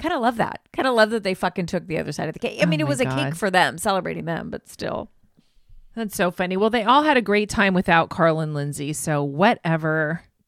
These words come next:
Speaker 2: Sam and <laughs> Corey go in the closet. Chris is listening at the door.
Speaker 1: God.
Speaker 2: That was pretty funny. Okay, so Craig, uh, I don't know if this relationship is gonna last either. Paige and Craig. Craig is crying because he missed his mom's birthday.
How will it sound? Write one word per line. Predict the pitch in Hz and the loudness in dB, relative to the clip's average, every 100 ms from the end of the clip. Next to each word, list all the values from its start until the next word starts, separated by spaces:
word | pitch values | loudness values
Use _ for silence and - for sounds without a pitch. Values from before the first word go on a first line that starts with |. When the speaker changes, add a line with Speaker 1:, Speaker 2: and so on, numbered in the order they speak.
| - | -18
Speaker 2:
Sam | - 190 185 | -8 -6 -6
and | 165 - | -10 -14
<laughs> | |
Corey | - - 185 185 185 | -14 -4 -2 0 0
go | 180 170 | 0 -2
in | 151 | -6
the | - | -10
closet. | - 240 254 - 262 262 240 - | -2 0 0 -2 -4 -2 -4 -6
Chris | - - | -4 -4
is | 196 | -4
listening | 185 226 175 | -4 -6 -6
at | 165 - | -8 -8
the | 160 | -8
door. | 233 285 254 247 240 240 254 - _ - | -4 -2 2 2 0 -2 -4 -10 _ -18
Speaker 1:
God. | - - - 220 | -12 -10 -8 -8
Speaker 2:
That | 208 | -6
was | 190 | -6
pretty | - 180 165 | -8 -8 -8
funny. | 151 151 147 180 - _ _ _ - | -10 -12 -10 -12 -16 _ _ _ -6
Okay, | 240 208 160 | -2 0 0
so | 165 247 240 | -2 2 2
Craig, | 233 - 277 269 277 302 277 320 | 2 -6 0 2 2 2 0 -2
uh, | 294 - - - 196 190 | -2 -8 -14 -6 -4 -4
I | - 196 | -6 -6
don't | 196 160 | -6 -4
know | 165 151 | -4 -4
if | |
this | 170 160 | -6 -8
relationship | 151 151 147 151 151 143 | -8 -8 -8 -10 -10 -10
is | 151 | -10
gonna | 135 143 | -12 -10
last | 139 131 139 - | -8 -8 -10 -12
either. | 143 139 131 | -10 -8 -8
Paige | - 165 160 | -8 -8 -8
and | 151 143 | -10 -10
Craig. | 147 147 147 - _ _ _ _ _ | -6 -4 -6 -10 _ _ _ _ _
Craig | - - 247 320 | -10 0 0 0
is | 359 - | -2 -4
crying | - 214 202 202 | -2 0 0 -2
because | 190 220 180 | -4 -6 -4
he | 180 | -4
missed | 202 - | -4 -4
his | 214 196 | -6 -4
mom's | 180 175 185 | -2 -2 -4
birthday. | 180 156 147 - 92 67 | -4 -4 -4 -4 -4 -4